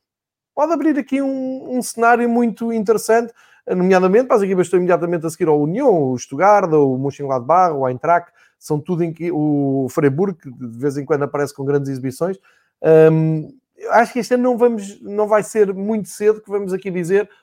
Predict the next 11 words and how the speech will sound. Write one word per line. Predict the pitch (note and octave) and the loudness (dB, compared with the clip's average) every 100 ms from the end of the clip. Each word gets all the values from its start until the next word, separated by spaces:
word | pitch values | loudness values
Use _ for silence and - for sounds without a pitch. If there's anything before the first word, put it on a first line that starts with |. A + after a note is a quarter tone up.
| _ | _
"Ok, | F3+ E3 E3+ | -4 2 2
estas | F#3+ F#3+ G3 | 4 0 -2
equipas | F#3+ G3 F#3 F3+ | -4 -2 0 2
é | F#3 | 2
zona | F3 F#3 | 2 0
europeia, | F3+ D#3+ G3+ G3+ | 0 -2 0 0
estas | F#3+ F3+ | -2 -6
equipas | E3+ E3 E3 E3+ | -8 -10 -8 -6
é | E3+ | -4
zona | D#3+ F3 E3 | -2 -2 -4
descida", | - F#3+ F#3+ F#3+ | -4 -2 0 -2